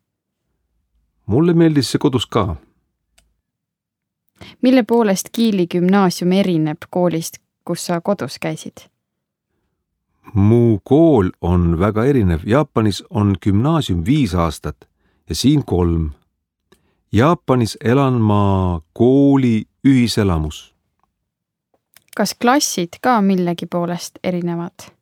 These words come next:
Speaker 1: Jaapanis on natuke suurem klass, umbes nelikümmend õpilast, aga inimesed on sarnased.
Speaker 2: Kas eesti keele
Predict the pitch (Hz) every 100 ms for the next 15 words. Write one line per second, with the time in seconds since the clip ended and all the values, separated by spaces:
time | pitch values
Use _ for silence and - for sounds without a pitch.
0 | _ _ _ _ _ _ _ _ _ _
1 | _ _ _ _ _ _ _ _ _ _
2 | - 104 165 - 175 170 165 147 - 151
3 | - - 165 151 120 135 143 - - -
4 | - - 123 120 104 101 120 131 120 107
5 | 95 90 87 95 - 85 78 - - -
6 | 92 104 165 123 92 95 98 98 139 117
7 | 87 80 82 - _ _ _ _ _ _
8 | _ _ _ _ _ _ _ _ _ _
9 | _ _ _ 208 196 - 233 226 - 196
10 | 180 208 214 208 185